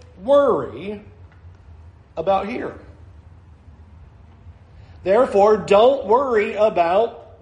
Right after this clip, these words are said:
what you're going to eat and what you're gonna drink and what you're going to wear.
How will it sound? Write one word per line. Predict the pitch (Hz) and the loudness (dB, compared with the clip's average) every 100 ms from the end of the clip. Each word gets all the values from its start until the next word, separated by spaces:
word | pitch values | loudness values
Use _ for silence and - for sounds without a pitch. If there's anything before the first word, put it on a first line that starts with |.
| 139 | -8
what | 165 190 190 | -2 -2 -4
you're | 226 | -8
going | 220 220 233 | -4 -4 -4
to | 240 | -10
eat | 247 269 - _ _ - _ _ _ - - | -14 -18 -20 _ _ -20 _ _ _ -18 -8
and | 165 156 | -6 0
what | 165 175 | 0 2
you're | 202 | 0
gonna | 202 220 226 | 2 0 0
drink | - 269 277 202 - - - - - - | -2 -6 -8 -10 -16 -20 -20 -20 -20 -12
and | 180 185 170 - 143 | -2 0 -2 -6 -4
what | 156 170 | -2 0
you're | 190 208 | 0 0
going | 208 220 226 | 2 2 2
to | 220 | 2
wear. | 214 240 247 139 | 0 -2 -4 -8